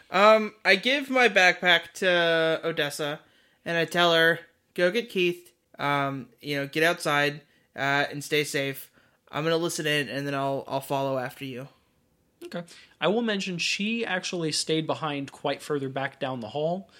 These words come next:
Speaker 2: because she got nervous about making too much noise.
Speaker 1: Okay. Which is part of why I'm sending her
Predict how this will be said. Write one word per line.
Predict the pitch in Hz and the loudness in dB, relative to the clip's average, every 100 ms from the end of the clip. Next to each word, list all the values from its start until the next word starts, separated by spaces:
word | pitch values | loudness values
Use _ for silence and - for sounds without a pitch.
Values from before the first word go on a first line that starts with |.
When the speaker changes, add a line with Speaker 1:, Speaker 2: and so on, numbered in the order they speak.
| - _ - | -20 _ -8
Speaker 2:
because | 160 165 143 | -6 -4 -4
she | - - - 185 180 | -4 -4 -4 -4 -4
got | 165 160 - | 0 0 0
nervous | 147 151 147 143 139 - | -6 -6 -4 -4 -4 -6
about | 147 131 139 139 139 | -6 -4 -2 -2 -4
making | 139 131 131 127 | -8 -8 -10 -12
too | 135 | -10
much | 120 110 | -10 -10
noise. | 113 95 - - - - | -12 -14 -14 -14 -6 0
Speaker 1:
Okay. | 196 143 139 _ _ - - - - | 2 0 -4 _ _ -20 -20 -20 -18
Which | 170 156 | -14 -14
is | 143 _ _ | -14 _ _
part | 143 139 | -8 -8
of | - | -8
why | 139 | -2
I'm | 156 160 | -2 0
sending | 156 180 | 0 4
her | 226 | 4